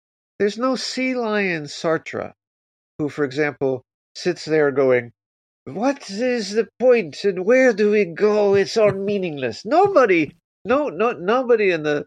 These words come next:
Speaker 1: the sea lions, you know what they say when they, they just go, "Arf, arf, arf, arf." That's all they do.
Speaker 2: <laughs>
Speaker 1: They don't worry about what's the meaning of it all. Where do we go when we die? I have a friend who's very ill right now, and he has, uh,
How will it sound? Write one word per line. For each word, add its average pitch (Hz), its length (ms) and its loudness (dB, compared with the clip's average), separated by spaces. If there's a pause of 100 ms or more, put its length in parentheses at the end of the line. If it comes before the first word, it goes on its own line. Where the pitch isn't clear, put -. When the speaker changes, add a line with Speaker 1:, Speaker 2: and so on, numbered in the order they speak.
Speaker 1:
the 165 80 0
sea 262 260 0
lions, 160 520 0
you 180 100 -2
know 165 140 2
what 147 160 0
they 147 140 4
say 123 460 2 (360)
when 123 120 -2
they, 117 220 -2 (100)
they 147 100 2
just 147 200 -2
go, - 160 0
"Arf, 214 300 0 (100)
arf, 214 320 2
arf, 190 340 0
arf." 160 380 0
That's 254 240 4
all 262 180 4
they 240 140 2
do. 170 240 0 (140)
Speaker 2:
<laughs> - 100 -20
Speaker 1:
They 180 160 4
don't 226 360 4 (200)
worry 202 300 4
about 160 340 -2 (360)
what's 170 260 0
the 160 80 -4
meaning 175 400 0
of 147 100 -2
it 156 100 0
all. 143 440 -2 (520)
Where 165 200 4
do 175 100 2
we 160 100 0
go 160 220 2
when 156 120 -2
we 156 100 0
die? 147 280 0
I 175 100 2
have 202 320 0
a 165 80 2
friend 185 540 -2
who's 143 420 -2
very 139 340 0
ill 175 220 0
right 135 240 2
now, 110 380 -8 (360)
and 131 100 0
he 123 200 0
has, 123 560 0
uh, 113 460 0